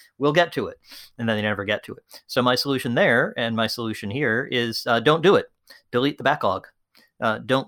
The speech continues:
put something on there. So you say, uh, "You know what? Actually, uh, we're not gonna solve this problem."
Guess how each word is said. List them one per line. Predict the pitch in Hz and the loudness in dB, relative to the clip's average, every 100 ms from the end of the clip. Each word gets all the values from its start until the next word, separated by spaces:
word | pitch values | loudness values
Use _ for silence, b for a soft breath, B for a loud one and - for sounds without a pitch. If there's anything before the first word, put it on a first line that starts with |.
| _ | _
put | 127 - | -6 -4
something | 117 110 107 | -4 -2 0
on | 113 | 0
there. | 101 110 | -2 -8
So | - 107 | -2 -2
you | 104 | -2
say, | - 110 104 104 | 0 0 0 2
uh, | 107 107 | 0 0
"You | 131 | 2
know | 143 | 4
what? | 156 143 | 4 2
Actually, | 131 - 135 127 | -2 0 0 2
uh, | 117 113 | 4 4
we're | 120 139 | 4 2
not | 127 139 | 2 0
gonna | 123 110 | -2 0
solve | 123 110 | 0 0
this | 107 - | -4 0
problem." | 107 98 113 | 0 0 -6